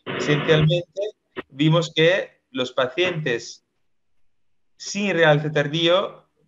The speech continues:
con fevi entre el veintiuno y treinta y cinco por cien, que según las guías actuales deberíamos ponerle un dae, pues estos pacientes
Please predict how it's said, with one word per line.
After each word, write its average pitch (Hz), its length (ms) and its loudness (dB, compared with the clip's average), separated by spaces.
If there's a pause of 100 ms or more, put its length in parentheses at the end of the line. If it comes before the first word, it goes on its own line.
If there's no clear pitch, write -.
(180)
con 127 260 -4
fevi 165 260 0
entre 135 240 -6
el 127 80 -4
veintiuno 151 460 -4
y 151 40 0
treinta 135 260 -6
y 127 60 -10
cinco 139 280 -8
por 123 220 -6
cien, 190 380 -4 (340)
que 151 440 0
según 131 320 -8
las 135 160 0
guías 147 180 0
actuales 143 600 -2 (240)
deberíamos 143 420 -2
ponerle 131 500 -2
un 110 220 -14
dae, 165 500 2 (440)
pues 135 160 -4
estos 165 260 -4
pacientes 185 800 -2